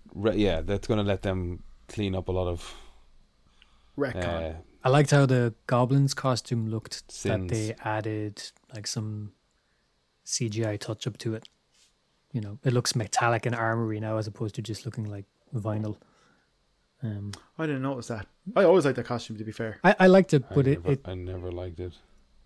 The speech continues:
Speaker 3: I liked
Speaker 2: I had a very
Speaker 3: it.
Speaker 2: stiff, stiff toy of it.
Speaker 3: I liked it to the extent that I, I didn't hate it as much as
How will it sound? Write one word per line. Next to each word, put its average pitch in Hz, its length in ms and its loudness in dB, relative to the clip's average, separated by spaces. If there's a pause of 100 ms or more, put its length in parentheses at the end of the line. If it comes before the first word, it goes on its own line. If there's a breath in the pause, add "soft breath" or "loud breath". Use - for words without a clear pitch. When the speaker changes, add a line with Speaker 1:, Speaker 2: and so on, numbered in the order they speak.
(160)
Speaker 3:
I 151 60 4
liked 156 300 4
Speaker 2:
I 127 40 -2
had 127 80 0
a 123 40 -2
very 147 200 4
Speaker 3:
it. 147 40 4
Speaker 2:
stiff, - 400 -4
stiff - 1000 -8
toy 127 240 0
of 110 80 -4
it. 101 140 -8 (580)
Speaker 3:
I 143 60 -6
liked 180 160 4
it 156 80 0
to 151 80 0
the 147 80 4
extent 135 320 2
that 120 100 -4
I, 113 160 -4
I 110 100 -6
didn't 110 380 -8
hate 117 220 -4
it 107 80 -10
as 113 100 -8
much 110 220 -12
as 104 260 -18